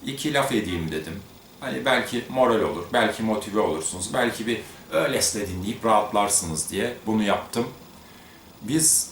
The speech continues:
ekmeğimizdeyiz, biz çabalıyoruz, biz bütünün ve kendimizin hayrına bütün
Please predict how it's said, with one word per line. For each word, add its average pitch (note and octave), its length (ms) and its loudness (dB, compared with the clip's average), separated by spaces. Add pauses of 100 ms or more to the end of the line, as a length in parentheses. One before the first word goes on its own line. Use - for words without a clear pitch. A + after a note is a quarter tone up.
ekmeğimizdeyiz, C3 1000 0
biz A#2 200 2
çabalıyoruz, A2+ 720 2
biz G#2 200 -4
bütünün A#2+ 480 -2
ve A2 120 2
kendimizin A2 580 2
hayrına G2+ 580 2 (360)
bütün D#3+ 440 2